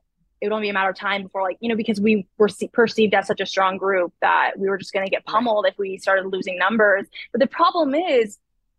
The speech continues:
Speaker 1: people are coming after us, right? And it's, it's happening, like, we're under threat, but they <laughs> just can't get us out <laughs> because we keep winning the elimination. So, so it's like, that was,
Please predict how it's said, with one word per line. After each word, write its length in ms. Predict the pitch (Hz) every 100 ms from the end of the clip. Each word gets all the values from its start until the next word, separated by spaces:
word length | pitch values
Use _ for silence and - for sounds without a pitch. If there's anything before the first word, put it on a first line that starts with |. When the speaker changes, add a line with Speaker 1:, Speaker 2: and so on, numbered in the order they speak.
| -
Speaker 1:
people 160 | 320
are 100 | 349
coming 360 | - 294 381 285
after 380 | 277 381 226 214
us, 440 | 180 214 - -
right? 460 | 202 196 202 302 339
And 140 | 254 254
it's, 280 | 247 - -
it's 160 | 269 -
happening, 400 | 277 359 269 233
like, 140 | 226
we're 80 | 247
under 180 | 320 254
threat, 220 | 311 277
but 140 | 226
they 80 | 247
<laughs> 0 |
just 200 | 277 285
can't 300 | - 349 269
get 100 | 330
us 140 | 277 - -
out 400 | 285 269 240 233 494
<laughs> 120 | 523 285
because 320 | 294 294 285
we 180 | 302 254
keep 220 | 294 247
winning 280 | 269 269 262
the 80 | 226
elimination. 680 | 226 226 240 262 254 202 196
So, 240 | 220 190 - _ _ _
so 380 | _ 269 240 220
it's 240 | 240 233 247
like, 320 | 220 202 - _ _ _ _ _ _ _ _ _ _ _ 208
that 360 | 233 247 247 -
was, 560 | 233 233 226 220 208